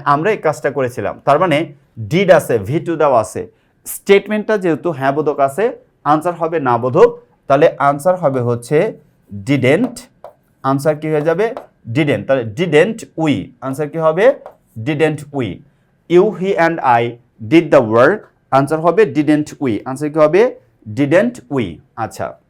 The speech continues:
কেন didn't? এই যে এখানে ডিড আছে, ডিডটা হচ্ছে মেইন ভার্ব, এটা ভি টু দেওয়া আছে। এটা কি দেওয়া আছে? ভি টু। আর ভি টু যদি দেওয়া থাকে, এর অক্সিলারি ভার্ব হিসেবে কি নিতে হয়? ডিড নিতে হয়। এই, আহ, আনসারে যে অক্সিলারি বা ডি লিখ-,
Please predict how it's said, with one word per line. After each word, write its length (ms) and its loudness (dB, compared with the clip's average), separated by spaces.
কেন 180 6
didn't? 440 2
এই 220 8
যে 80 6
এখানে 300 2
ডিড 260 0
আছে, 220 4
ডিডটা 280 -2
হচ্ছে 160 0
মেইন 260 -2
ভার্ব, 220 2
এটা 200 4
ভি 220 2
টু 160 -2
দেওয়া 240 6
আছে। 160 -4
এটা 140 -2
কি 180 -6
দেওয়া 220 4
আছে? 260 -4
ভি 180 0
টু। 300 -8
আর 160 4
ভি 120 0
টু 180 -4
যদি 240 2
দেওয়া 200 4
থাকে, 420 -2
এর 160 4
অক্সিলারি 380 0
ভার্ব 240 0
হিসেবে 260 -4
কি 120 -8
নিতে 200 -6
হয়? 200 0
ডিড 240 -4
নিতে 220 -4
হয়। 220 -4
এই, 320 2
আহ, 300 2
আনসারে 380 2
যে 120 -2
অক্সিলারি 400 0
বা 140 -2
ডি 140 0
লিখ-, 200 -2